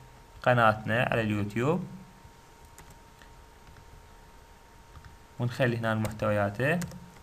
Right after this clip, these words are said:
نقدر نخلي مثلا على جهة اليمنى، مثلا على جهة اليمنى نخلي الساعة،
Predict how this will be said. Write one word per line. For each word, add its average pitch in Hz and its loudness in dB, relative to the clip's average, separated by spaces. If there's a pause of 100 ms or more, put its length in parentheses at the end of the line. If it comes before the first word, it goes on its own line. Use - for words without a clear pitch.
(1400)
نقدر 160 4
نخلي 160 6
مثلا 139 2
على 143 6
جهة 139 2
اليمنى، 135 2 (2500)
مثلا 139 4
على 139 8
جهة 123 -2
اليمنى 120 2
نخلي 139 2
الساعة، - 4